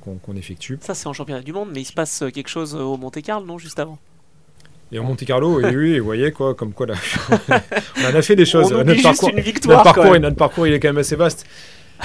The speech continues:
Speaker 1: Euh, la Fédé et, euh, les, euh, les décideurs de l'opération B F Goodrich à la, à ce moment-là, euh, décident de nous remettre le volant de la deux cent sept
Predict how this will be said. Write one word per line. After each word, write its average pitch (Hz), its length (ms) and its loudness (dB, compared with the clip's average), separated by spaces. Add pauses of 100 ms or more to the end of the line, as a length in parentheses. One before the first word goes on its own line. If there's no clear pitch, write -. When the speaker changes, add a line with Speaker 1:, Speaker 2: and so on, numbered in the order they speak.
(160)
Speaker 1:
Euh, 120 300 0
la 165 140 2
Fédé 175 500 2 (840)
et, 165 200 4
euh, 131 280 4
les, 123 220 -4
euh, 110 360 -4
les 110 120 -8
décideurs 131 400 -8
de 123 60 -8
l'opération 117 480 -8
B 135 180 -6
F 131 80 -10
Goodrich 127 400 -10
à 110 60 -8
la, 110 180 -12
à 104 80 -12
ce - 140 -14
moment-là, 104 340 -8 (520)
euh, 104 240 -12
décident 113 420 -12
de 123 80 -10
nous 107 600 -12
remettre 147 500 -10
le 104 100 -12
volant 143 440 -8
de 110 120 -14
la 104 140 -14
deux 110 180 -14
cent 135 180 -12
sept - 380 -12